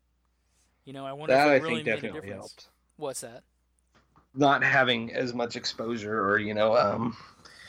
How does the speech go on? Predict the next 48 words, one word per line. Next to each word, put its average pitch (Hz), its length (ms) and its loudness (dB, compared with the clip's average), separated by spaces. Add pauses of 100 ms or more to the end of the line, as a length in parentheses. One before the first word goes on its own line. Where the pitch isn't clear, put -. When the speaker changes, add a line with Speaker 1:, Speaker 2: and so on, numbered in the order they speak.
(500)
Speaker 2:
you 113 120 4
know, 98 140 6
you 107 140 6
could 113 140 2
hide, 110 440 6
uh, 101 180 4
certain 110 300 -2
<laughs> - 80 -4
things - 220 -2
so - 100 -2
people, - 260 -6
I, 151 200 2
you 131 160 2
know, 120 100 4
I 139 120 0
don't 139 100 4
know. 113 200 2
I 104 40 -2
Speaker 1:
You're 107 80 -6
Speaker 2:
think 123 220 4
Speaker 1:
right. 190 160 0
You're 196 180 0
right. 147 340 0
Nobody 180 340 -10
knew 175 180 -12
about 151 200 -10
a 151 60 -10
movie 151 200 -16
star's 139 280 -14
personal 156 420 -14
life, 147 360 -14
but 143 120 -14
then 143 140 -12
if 131 100 -18
you 151 80 -18
wanted 139 260 -14
access 160 500 -14
to 139 60 -20
the 139 60 -20
movie 135 220 -20
star, 135 180 -16
you'd 131 220 -20
have 165 160 -12
to - 80 -20
go 156 100 -16
to 143 60 -16
the 135 80 -18
movies 135 460 -20